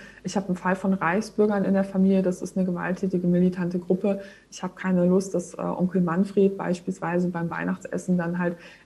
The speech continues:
rechtsextreme Parolen vor meinen Kindern raushaut. Und dass man da den Kontakt abbricht, in solchen Situationen finde ich beispielsweise dann auch irgendwo nachvollziehbar, weil, äh, man muss da auch immer, ähm, so an, an die eigenen Kapazitäten, das eigene Wohl-,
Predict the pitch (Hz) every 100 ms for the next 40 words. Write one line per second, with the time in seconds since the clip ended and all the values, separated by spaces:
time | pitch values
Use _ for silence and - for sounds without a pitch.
0 | - 175 - 190 - 185 185 185 175 165
1 | 180 190 170 170 175 185 240 254 - -
2 | - 175 - - - 175 180 180 170 170
3 | 180 190 196 190 190 - 185 - 190 175
4 | 175 185 214 196 - 175 185 185 190 185
5 | 180 175 175 - 180 180 180 - - -
6 | 190 185 185 - - _ _ 170 165 226
7 | 226 214 - 202 202 196 185 185 - 180
8 | 180 180 190 196 190 - - 190 202 202
9 | 196 - 185 185 190 - 185 180 175 185
10 | 180 190 202 196 190 185 185 - 196 190
11 | 185 - 185 185 180 180